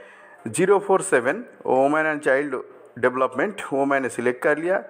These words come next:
इसके बाद देखिए, इसके बाद एक ग्रांट नंबर जो है, ठीक है, ये सीरियली जाना पड़ेगा। ग्रांट नंबर जो है वो है, अ, वन ज़ीरो वन Ministry of Women and Child Development, ये वाला ऑप्शन सिलेक्ट करना पड़ेगा।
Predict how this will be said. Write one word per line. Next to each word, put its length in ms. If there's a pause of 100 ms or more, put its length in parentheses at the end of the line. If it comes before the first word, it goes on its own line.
(160)
इसके 240
बाद 260
देखिए, 420 (460)
इसके 240
बाद 360 (380)
एक 160
ग्रांट 360
नंबर 320
जो 200
है, 360
ठीक 160
है, 80
ये 80
सीरियली 460
जाना 260
पड़ेगा। 420
ग्रांट 400
नंबर 260
जो 180
है 200
वो 200
है, 220 (540)
अ, 40
वन 320
ज़ीरो 180
वन 220
Ministry 380
of 60
Women 300
and 140
Child 180
Development, 500 (260)
ये 100
वाला 240
ऑप्शन 440
सिलेक्ट 320
करना 240
पड़ेगा। 340